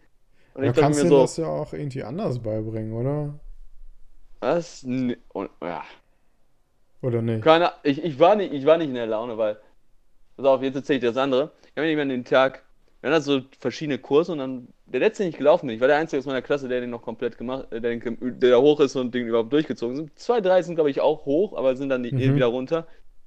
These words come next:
Speaker 1: Und das war so, das, der hatte so dreizehn Kletterelemente, das war, glaub ich, auch das Schwerste da. Und am Anfang so wie so ein Kletterhallen, diese seltsam geformten Griffe waren da dran. Und an einer Stelle bin ich abgerutscht, so.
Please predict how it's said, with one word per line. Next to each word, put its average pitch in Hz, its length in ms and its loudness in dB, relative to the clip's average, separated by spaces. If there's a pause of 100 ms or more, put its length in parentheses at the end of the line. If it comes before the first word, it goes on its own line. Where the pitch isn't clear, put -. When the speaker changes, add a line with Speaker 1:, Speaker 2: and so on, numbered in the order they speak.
(640)
Speaker 1:
Und 135 100 -2
das 139 120 -2
war 160 120 4
so, 147 320 2 (800)
das, 131 180 -12
der 175 120 10
hatte 214 100 2
so 147 100 -8
dreizehn 139 480 -2
Kletterelemente, 151 600 0
das 123 120 -6
war, 135 80 0
glaub 123 120 -2
ich, 117 80 -6
auch 113 80 -6
das 120 160 -18
Schwerste 127 380 -4
da. 160 140 0
Und 139 260 -8
am 131 120 -6
Anfang 175 320 -6
so 147 200 -8
wie 190 60 -8
so 214 80 -4
ein 156 80 -4
Kletterhallen, 139 600 0
diese 117 200 -10
seltsam 135 360 -2
geformten 135 560 -8
Griffe 127 380 -8
waren 113 140 -10
da 113 80 -10
dran. 113 160 -10
Und - 60 -20 (200)
an 160 80 -4
einer 240 80 0
Stelle 180 200 -4
bin 135 100 -4
ich 135 120 2
abgerutscht, 107 560 -6
so. 113 240 -2